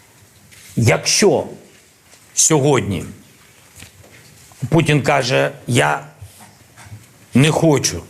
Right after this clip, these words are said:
знов-таки, мільярд причин може бути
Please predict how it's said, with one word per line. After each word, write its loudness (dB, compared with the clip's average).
знов-таки, 0
мільярд 2
причин -2
може 4
бути -2